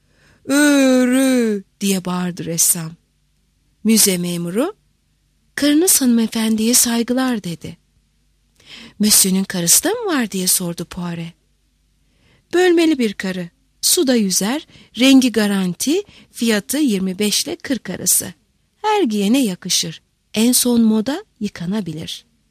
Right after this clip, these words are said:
Kareli, yarı keten, yarı pamuk, yarı yün, diş ağrısına ve Krallık Tıp Akademisi'nin onayladığı tüm hastalıklara birebir."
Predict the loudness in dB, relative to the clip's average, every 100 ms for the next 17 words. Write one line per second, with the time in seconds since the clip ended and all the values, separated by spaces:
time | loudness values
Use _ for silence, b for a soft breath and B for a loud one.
0 | _ -6 -6 -4 -4 -4 -6 b b b
1 | -2 -2 -2 -6 -8 -6 -2 -2 -2 -4
2 | -6 -8 -6 -6 -6 -6 -4 -4 0 0
3 | 0 b b b b 0 0 0 0 0
4 | 2 0 -2 -4 -4 b b b -8 -2
5 | -2 -2 -4 -8 -4 -4 -4 -12 -10 -6
6 | -4 -2 0 0 0 0 -2 -2 -2 -2
7 | 0 0 0 -2 -2 -2 -2 -2 -2 -6
8 | -8 -8 -6 -8 -6 -6 -4 -8 -10 -14
9 | -14